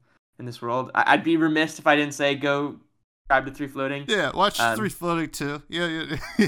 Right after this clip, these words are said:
Speaker 2: Everybody,
Speaker 1: yeah, you,
Speaker 2: please.
Speaker 1: you, you should.
Speaker 2: <laughs>
Speaker 1: No, no, but, but, but seriously, like, yeah, uh, go, go, go watch,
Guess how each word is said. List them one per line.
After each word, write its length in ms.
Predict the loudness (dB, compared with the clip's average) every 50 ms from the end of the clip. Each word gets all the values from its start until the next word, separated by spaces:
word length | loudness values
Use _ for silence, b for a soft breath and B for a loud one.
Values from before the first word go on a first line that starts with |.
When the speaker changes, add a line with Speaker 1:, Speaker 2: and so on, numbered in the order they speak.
| 4
Speaker 2:
Everybody, 460 | 2 0 2 0 0 -2 0 2 4 4
Speaker 1:
yeah, 80 | 4
you, 80 | 4 4
Speaker 2:
please. 320 | 2 2 2 0 -2 -2
Speaker 1:
you, 160 | -4 -4 -4 0
you 100 | -2 -2
should. 320 | 0 4 2 2 2 2 -2
Speaker 2:
<laughs> 120 | -6 -2
Speaker 1:
No, 140 | 0 2 2
no, 120 | 2 4
but, 200 | 4 2 2 0 2
but, 240 | 2 2 2 2 2
but 120 | -4 -6 -4
seriously, 400 | -2 -4 -4 -4 -2 -2 -2 0
like, 300 | 2 0 0 -2 -6 -14 _ _ -6
yeah, 320 | 0 0 2 2 0 -4 -10 _ _ _ -4
uh, 320 | -2 0 2 2 0 -2 -4 -6 _ _ _ _ _ _ _ _ _ _ _ _
go, 340 | -6 -4 -4 -2 -2 -4 -6
go, 500 | -8 -10 -8 -6 -4 -2 -2 -2 -4 -6 -10 _ -20 _ -8
go 160 | -4 -2 -2
watch, 480 | 0 4 4 4 4 4 0 -14 -18